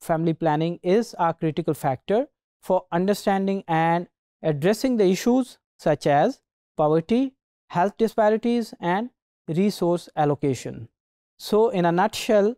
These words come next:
effective family planning initiatives may include increasing access to contraception, and reproductive health services, promoting education and awareness, and addressing cultural and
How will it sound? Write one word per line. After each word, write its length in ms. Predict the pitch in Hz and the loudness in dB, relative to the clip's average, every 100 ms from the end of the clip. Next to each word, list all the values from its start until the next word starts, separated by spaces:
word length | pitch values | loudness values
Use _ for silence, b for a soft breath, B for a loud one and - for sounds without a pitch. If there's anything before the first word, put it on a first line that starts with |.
| _ _ _ | _ _ _
effective 560 | 220 185 - 208 - 262 | -4 -2 -2 -2 0 0
family 320 | 226 196 190 | 0 0 0
planning 420 | 185 175 170 175 175 | 0 0 0 -2 -2
initiatives 720 | 165 160 165 160 170 160 - | -4 -2 -2 -2 -2 -4 -6
may 340 | 151 170 233 220 | -4 0 0 0
include 760 | 202 185 151 147 147 208 262 _ _ _ - | -2 -2 -2 0 2 0 -2 _ _ _ -4
increasing 880 | 185 190 - 185 190 180 208 208 - - | -2 -2 -4 -2 0 0 0 -2 -6 -2
access 480 | 175 - - 202 - - | -2 -2 0 0 -2 0
to 200 | 185 180 | 0 2
contraception, 920 | 160 151 151 151 143 - 180 190 202 _ - | -2 -2 -2 -2 -2 -2 -4 -4 -8 _ -6
and 400 | 170 175 190 190 | -2 0 0 -2
reproductive 480 | 165 156 151 - 160 | -2 -2 -2 -2 -2
health 220 | 139 139 | -2 -4
services, 760 | - - 175 247 254 285 269 - _ _ _ _ - | -6 -2 0 0 -2 -2 -4 -8 _ _ _ _ 0
promoting 520 | 185 185 190 202 185 156 | 2 2 2 0 0 -2
education 720 | 147 143 190 233 - 262 262 - 156 | -2 0 0 0 0 0 -2 -4 -2
and 220 | 151 151 _ 160 | -2 -2 _ -4
awareness, 720 | 143 175 233 262 277 - - _ _ - | 2 2 2 0 0 -6 -20 _ _ -2
and 260 | 214 254 269 | 0 2 0
addressing 560 | 196 165 185 196 226 214 - | -2 0 0 0 -2 -4 0
cultural 440 | 190 - 196 196 196 | 0 0 0 0 0
and 300 | 170 165 175 | 0 0 -2